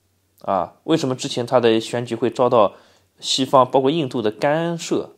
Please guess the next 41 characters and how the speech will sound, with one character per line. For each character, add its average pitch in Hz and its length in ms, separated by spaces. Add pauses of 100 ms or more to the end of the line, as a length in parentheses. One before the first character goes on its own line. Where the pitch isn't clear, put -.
(160)
因 151 140
为 165 140
这 165 140
个 160 80
政 160 220
府 110 120
比 110 120
较 113 60
亲 147 240
中 160 160
国 - 140
的 - 120 (1300)
啊， 143 220
这 185 100
个， 180 120
这， 190 180
这 202 120
个 180 120
老 117 180
婆 156 220
子 143 100
比 127 60
较 131 80
亲 175 240
中 190 120
国 113 120
的， - 160 (640)
所 202 120
以 190 40
他 214 120
现 220 140
在 190 60
也 139 160
要 190 160
求 165 120
印 170 160
度 151 80
驻 151 160
军 156 140
滚 127 200
蛋 190 220